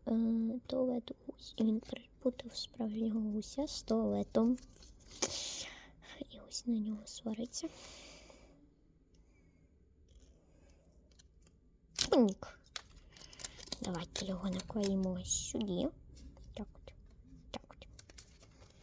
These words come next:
І далі у нас на ній такий гарненький. Такий. Це два капу. Вони подвоїлись.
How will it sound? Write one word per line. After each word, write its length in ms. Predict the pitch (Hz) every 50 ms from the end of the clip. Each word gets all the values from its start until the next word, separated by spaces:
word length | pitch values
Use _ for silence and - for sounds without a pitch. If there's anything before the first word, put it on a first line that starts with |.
| - - - - - - - - - - - - - - - - - - - - - - - - - - - - - - - - - - - - - - - - 262
І 160 | 320 302 247
далі 180 | 233 240 262
у 100 | 269 254
нас 200 | 226 220 - - - -
на 80 | 226 208
ній 200 | 208 208 214 - - - - - - - -
такий 360 | - 247 - - - 220 220
гарненький. 800 | 214 202 196 - - - - - - - 226 220 - - - - - - - - - _ - - - - - - -
Такий. 360 | - - - - - - 214 - - - - - - - - - - - - - - - - - - _ _ - -
Це 200 | - - - 220 - - - - - - - -
два 400 | - 233 214 202 208 202 208 208 - - - -
капу. 340 | - 196 - - 294 330 - - - - _ -
Вони 260 | - 208 202 202 208 - _ - - - - - - - - - - - - - - - - - _ _ _ _ - _ _ _ _ _ _ _ _ _
подвоїлись. 800 | - - 254 233 - 240 240 233 233 233 240 247 262 - - -